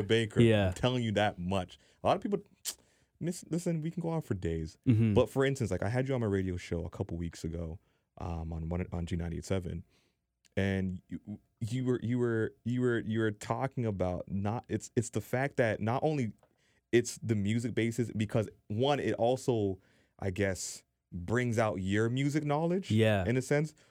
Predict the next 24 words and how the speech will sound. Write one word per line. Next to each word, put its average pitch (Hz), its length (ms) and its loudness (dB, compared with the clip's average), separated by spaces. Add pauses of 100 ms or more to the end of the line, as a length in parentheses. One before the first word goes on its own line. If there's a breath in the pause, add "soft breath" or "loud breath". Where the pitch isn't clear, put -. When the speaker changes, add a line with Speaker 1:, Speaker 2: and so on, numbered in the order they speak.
(280 soft breath)
Speaker 2:
but 110 160 4
it 110 120 0
also 131 440 4
brings 110 400 2
out 95 240 0 (300)
sometimes 120 580 0
the 147 60 0
best 165 320 2
of 147 100 4
people 123 480 2 (180 soft breath)
Speaker 1:
Right. 101 280 4
Speaker 2:
and 98 120 0
sometimes 101 600 0
the 98 80 0
very 98 420 0
worst 87 580 0
of 80 120 -4
people. 82 480 -6 (160 soft breath)
Speaker 1:
Mm-hmm. 117 340 -2 (760)
Speaker 2:
Can 139 260 2
you 170 380 2
give 131 240 2
us 135 200 0
one, 123 800 0